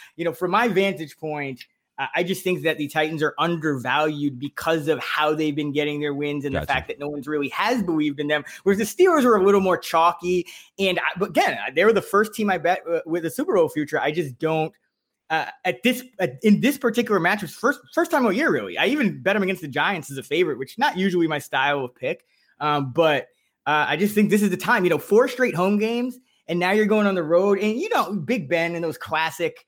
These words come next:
Speaker 1: you know, no shows. You know, every year the Steelers have one or two road games where,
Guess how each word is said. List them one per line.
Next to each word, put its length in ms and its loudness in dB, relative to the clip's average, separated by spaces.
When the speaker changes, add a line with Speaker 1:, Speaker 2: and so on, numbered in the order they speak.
Speaker 1:
you 180 2
know, 360 2
no 600 2
shows. 560 -2
You 100 -2
know, 60 2
every 260 2
year 260 4
the 80 2
Steelers 320 2
have 140 0
one 160 0
or 80 2
two 160 -2
road 280 4
games 360 -2
where, 420 -2